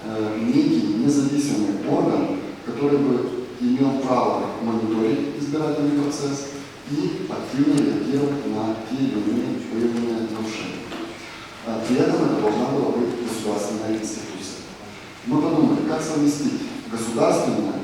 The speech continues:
и независимую институцию. И пришли к выводу, что, очевидно, э, это, это как раз и есть наш офис уполномоченного, который является государственной институцией, но не является, э, с-, частью системы органов государственной власти.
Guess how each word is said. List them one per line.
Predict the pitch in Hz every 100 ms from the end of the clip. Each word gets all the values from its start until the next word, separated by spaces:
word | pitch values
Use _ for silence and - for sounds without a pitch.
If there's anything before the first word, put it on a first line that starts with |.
| - -
и | 135 139 143 123
независимую | 123 123 123 117 - - 98 95 - -
институцию. | 104 104 - 104 - - - - - - - -
И |
пришли | - - 180
к |
выводу, | 170 170 156
что, | - 123
очевидно, | - - 170 147 - - - - - 113
э, | 110 107 107 107 101 104
это, | 127 131 127 127 127
это | 135 139 -
как | 139
раз | 131 135
и | 135 143
есть | 143 143 -
наш | 120 123 120 123 131
офис | 127 127 113
уполномоченного, | 113 113 131 165 - 151 135 -
который | 135 127
является | - 135 135 123 104 - 107
государственной | 107 101 101 95 - 285
институцией, | 285 320 339 330 330 - -
но | 110 135
не | 151 156
является, | 139 139 139 143 - 120 - - -
э, | 104
с-, | 104 113 107 107 110
частью | 120 139 143 139
системы | 143 - 123 123 120
органов | 113 113 113 110
государственной | 107 104 104 104 - 101
власти. | 101 - -